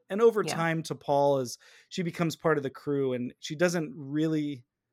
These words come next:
Speaker 1: lose her perspective too much, but it's, I don't know.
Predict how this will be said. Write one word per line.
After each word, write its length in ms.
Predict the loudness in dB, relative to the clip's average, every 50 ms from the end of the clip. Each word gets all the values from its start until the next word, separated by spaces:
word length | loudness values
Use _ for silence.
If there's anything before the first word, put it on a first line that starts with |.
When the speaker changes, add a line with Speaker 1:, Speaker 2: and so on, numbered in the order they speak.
| _ _ -14
Speaker 1:
lose 340 | -4 -2 0 0 0 -2 -4
her 80 | -6 -6
perspective 600 | -6 -8 -8 -4 -6 -6 -6 -4 -8 -10 -10 -10
too 180 | -6 -4 -4 -2
much, 320 | -2 -6 -8 -10 -12 -8 -2
but 140 | 0 0 0
it's, 300 | 0 -6 -6 -16 -16 _ _ -8
I 60 | -6
don't 100 | -6 -6
know. 120 | -6 -8